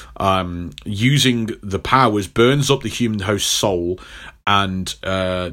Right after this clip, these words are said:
drives them, damns their soul and drives them to kind of, like, madness and evil eventually. Um, so Danny's kind of, like, manipulated and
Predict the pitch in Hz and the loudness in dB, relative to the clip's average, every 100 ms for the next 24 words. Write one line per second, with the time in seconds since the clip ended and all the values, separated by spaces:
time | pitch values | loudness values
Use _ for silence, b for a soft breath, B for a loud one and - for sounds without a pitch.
0 | 73 101 110 113 120 - 104 98 117 117 | -8 -2 2 4 2 0 -4 -4 -2 4
1 | 139 170 131 120 - 113 104 98 110 107 | 4 4 2 2 4 4 4 2 4 2
2 | 104 101 - 98 95 90 98 98 98 87 | 2 -6 -4 -2 -2 -2 2 2 0 -4
3 | 90 101 101 85 80 92 101 - 73 69 | -2 -2 -2 -4 -2 -2 -2 -6 -8 -12
4 | - B B B B B 92 92 87 120 | -16 B B B B B -2 0 0 2
5 | 156 185 226 - 175 151 131 117 113 117 | 4 4 2 -2 0 2 2 2 0 0
6 | - - 113 107 104 101 92 - 120 117 | -2 0 2 0 0 -4 -4 0 2 2
7 | 117 | 0